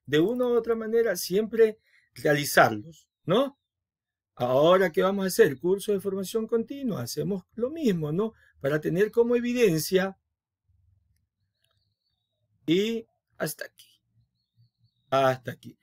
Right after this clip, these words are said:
Control C. Para nosotros ir y recurrir directamente, ¿a qué seminario me voy a inscribir? Pues, ¿no? Vamos al equipo Team y en los detalles con-,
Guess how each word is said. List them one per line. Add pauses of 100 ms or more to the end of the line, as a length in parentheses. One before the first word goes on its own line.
(240)
Control
C. (340)
Para
nosotros
ir
y
recurrir
directamente, (1080)
¿a
qué
seminario
me
voy
a
inscribir?
Pues,
¿no? (340)
Vamos (120)
al
equipo
Team
y
en
los
detalles
con-,